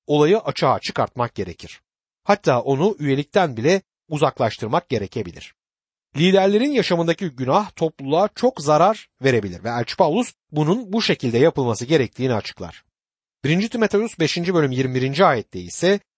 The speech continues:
"Söylediklerimi yan tutmadan, kimseyi kayırmadan yerine getirmen için seni Tanrı'nın, Mesih İsa'nın ve seçilmiş meleklerin önünde uyarıyorum." der. Timoteus'un toplulukta herkese eşit davranması gerekirdi. Topluluktaki pastöre iyi davranan zengin birisi olabilir.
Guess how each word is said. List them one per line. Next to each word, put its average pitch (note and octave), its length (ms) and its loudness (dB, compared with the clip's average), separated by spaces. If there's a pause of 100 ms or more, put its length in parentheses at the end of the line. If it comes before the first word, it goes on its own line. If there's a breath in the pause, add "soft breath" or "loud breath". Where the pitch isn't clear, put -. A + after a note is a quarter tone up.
"Söylediklerimi F#3+ 720 2
yan D#3+ 200 2
tutmadan, A#2 520 -4 (280)
kimseyi A3+ 460 0
kayırmadan C#3 580 0 (260)
yerine E3 300 2
getirmen G3 420 0
için G2+ 200 -6
seni C#3+ 360 0
Tanrı'nın, C3 560 0 (360)
Mesih B3 380 2
İsa'nın G#3+ 460 0
ve F#3+ 80 4
seçilmiş F3+ 460 -2
meleklerin C#3+ 480 2 (100)
önünde D3+ 460 2 (240)
uyarıyorum." F#2+ 580 0
der. - 260 -18 (580)
Timoteus'un G3 540 0
toplulukta D#3 500 0
herkese E3 500 2 (360)
eşit G3+ 300 0
davranması A#2+ 520 2
gerekirdi. - 540 -6 (300)
Topluluktaki G#3+ 600 -2
pastöre F#3 500 2
iyi F#3 240 -4
davranan E3+ 540 2
zengin F3+ 420 0
birisi C3 260 0
olabilir. D#3 440 0